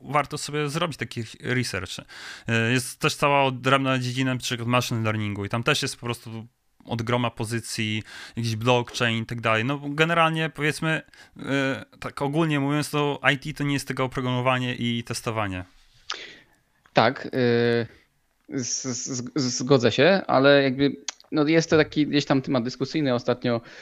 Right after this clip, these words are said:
Speaker 2: sam nie mam jakiegoś sprecyzowanego, to pewnie zależy s-, stricte od projektu, ale ktoś to wrzucał chyba, nie wiem, czy to nie, nie był, e, Elon Musk, nie chcę skłamać, ale że, że, że, że gdzieś tam w jakiejś firmie było wym-, było wymaganie, że, że, że project manager powinien mieć, e,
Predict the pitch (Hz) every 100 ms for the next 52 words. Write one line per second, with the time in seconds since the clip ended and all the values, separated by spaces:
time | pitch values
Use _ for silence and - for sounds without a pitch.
0 | - 165 139 120 113 104 110 104 - 127
1 | 120 120 113 113 113 - 123 123 123 131
2 | 120 113 - - - 131 123 117 - 127
3 | 175 170 131 135 - 123 123 123 123 123
4 | - - - - _ _ _ - 151 156
5 | - - 131 123 131 147 143 127 120 113
6 | - 135 127 120 113 110 104 98 95 -
7 | - 98 92 95 95 95 95 92 92 90
8 | 95 95 - 107 104 107 - 151 135 -
9 | 131 110 101 117 117 117 117 113 117 117
10 | 113 113 110 117 120 117 117 110 117 -
11 | 104 120 113 104 107 107 - 110 104 107
12 | 104 123 117 113 107 101 101 104 117 -
13 | 131 135 127 120 120 120 117 117 113 107
14 | 104 92 -